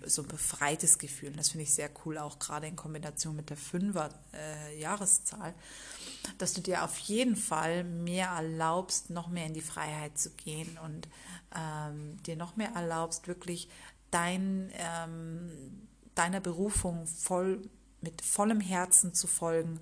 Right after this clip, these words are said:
und da voll einzusteigen und dafür zu gehen. Das wird dir auf jeden Fall richtig, richtig gut tun.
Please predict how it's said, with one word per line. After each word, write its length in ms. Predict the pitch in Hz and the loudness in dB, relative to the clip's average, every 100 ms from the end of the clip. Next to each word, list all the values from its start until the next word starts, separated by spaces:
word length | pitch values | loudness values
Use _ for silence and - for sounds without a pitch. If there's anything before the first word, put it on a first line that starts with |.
| - - | -10 -8
und 180 | - 165 | -4 0
da 80 | 165 | 0
voll 380 | 165 - 165 160 | 2 4 4 2
einzusteigen 840 | 160 156 - 170 - - - - | -2 0 0 0 -2 -4 -4 -6
und 140 | 147 - | -6 -4
dafür 260 | 143 151 | -6 0
zu 160 | - - | 0 0
gehen. 380 | - - - - - - - - - | -4 -6 -8 -12 -16 -16 -14 -16 -4
Das 200 | 170 - | 2 2
wird 140 | 175 | 2
dir 100 | 170 | -2
auf 120 | 151 160 | -4 -6
jeden 160 | 156 | -6
Fall 120 | 156 | -6
richtig, 380 | 151 147 - 143 | -8 -8 -8 -10
richtig 340 | 143 - 143 - | -12 -10 -12 -10
gut 200 | 135 - | -10 -10
tun. 240 | - | -10